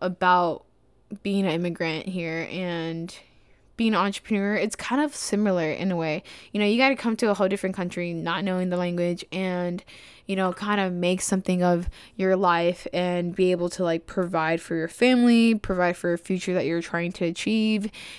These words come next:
and kind of take the world in your hands and make it your own. And that's kind of how it is being an entrepreneur. Like, I, I learned so much, especially from, like, you know,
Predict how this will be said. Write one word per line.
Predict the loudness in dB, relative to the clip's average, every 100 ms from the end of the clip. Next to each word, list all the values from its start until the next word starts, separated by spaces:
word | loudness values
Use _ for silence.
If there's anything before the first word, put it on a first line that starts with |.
| -18 -8
and | -4 -2 -2 -4
kind | -4 -2
of | -2 -4 -6
take | -4 -2 -2 -6 -20 -20 -20 -20 -20 _ 0
the | 2
world | 4 4 2
in | 2
your | 2
hands | 2 2 2 0
and | 0
make | -2 -2
it |
your | -4 -2
own. | -2 -2 -4
And | -4 -4 -4 -4
that's | -6
kind | -4 -2
of | 0
how | 0 2
it |
is | 2 -2
being | -4 -6 -6
an |
entrepreneur. | -6 -8 -8 -8 -6 -4 -4
Like, | -6 -6
I, | -2 0 0 -4 -14 _ _ -10
I | -4
learned | 0 0 0
so | 0 -2 0
much, | 0 0 -2 -10
especially | -4 -4 -2 -4 -4
from, | -6 -6
like, | -6 -8 -12 -20 -20 -20 _ -10
you | -4
know, | -2 0 -2 -4